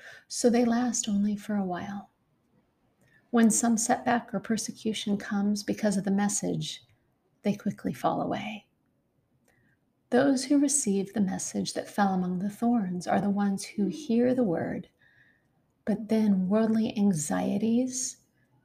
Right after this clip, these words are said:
and the lure of wealth choke it off,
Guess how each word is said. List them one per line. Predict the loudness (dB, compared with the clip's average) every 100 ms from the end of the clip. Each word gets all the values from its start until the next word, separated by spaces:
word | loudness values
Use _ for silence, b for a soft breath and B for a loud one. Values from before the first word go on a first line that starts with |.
| _ 6
and | 6
the | 6
lure | 4 4 2 2 0
of | -2 0
wealth | 2 2 0 -4 -12 -20 _ _ _ _ _ _ _
choke | -4 -2 0
it | -2
off, | -4 -6 -14 -20